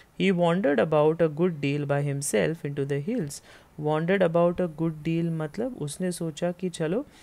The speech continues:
आ, आ, जो हिल्स और फॉरेस्ट है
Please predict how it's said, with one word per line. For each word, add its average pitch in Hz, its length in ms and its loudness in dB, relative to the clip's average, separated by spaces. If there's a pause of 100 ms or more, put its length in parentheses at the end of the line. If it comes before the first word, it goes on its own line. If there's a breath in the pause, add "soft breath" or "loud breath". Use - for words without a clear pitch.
(340 loud breath)
आ, 156 40 2 (140)
आ, - 20 0 (400)
जो 165 340 0
हिल्स 175 440 4
और 180 120 6
फॉरेस्ट 160 580 0
है 226 180 2